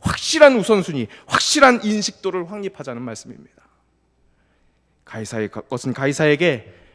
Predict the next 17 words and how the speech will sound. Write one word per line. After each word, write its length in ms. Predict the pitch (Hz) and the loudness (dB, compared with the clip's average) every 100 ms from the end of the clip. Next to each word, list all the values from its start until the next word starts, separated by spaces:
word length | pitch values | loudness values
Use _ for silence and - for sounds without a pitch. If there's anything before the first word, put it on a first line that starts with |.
| _ | _
하나님의 720 | - 180 160 160 _ - 151 | -10 -10 -10 -16 _ -16 -12
것은 360 | 127 - 123 113 | -10 -12 -14 -16
하나님에게, 720 | - 233 196 160 147 135 117 117 _ _ _ _ _ | -14 -12 -10 -10 -12 -14 -18 -20 _ _ _ _ _
그렇게 260 | _ - - | _ -20 -10
말씀하신 520 | 127 117 135 117 135 | -8 -8 -10 -12 -12
예수님의 360 | 120 147 131 120 | -14 -14 -16 -16
뜻이 200 | 120 - | -18 -20
바로 220 | 104 120 | -20 -20
여기에 260 | 113 120 - | -20 -20 -20
있습니다. 460 | 120 - _ _ _ _ _ _ _ _ _ _ _ _ _ _ _ _ _ _ _ _ _ _ _ _ _ | -20 -20 _ _ _ _ _ _ _ _ _ _ _ _ _ _ _ _ _ _ _ _ _ _ _ _ _
다시 240 | - 139 135 | -14 -12 -8
삶의 340 | 185 185 185 | -4 -2 -2
자리로 340 | 165 156 147 | -2 -2 -4
돌아가실 500 | 147 139 139 131 - | -6 -4 -2 -4 -6
여러분들에게 680 | 120 123 123 117 110 104 104 - | -4 -2 -2 -4 -4 -6 -8 -12
간절히 520 | - - 147 160 170 | -12 -2 0 2 0
부탁합니다. 840 | 170 156 160 - 123 98 98 - - | -2 -6 -8 -10 -12 -14 -18 -20 -20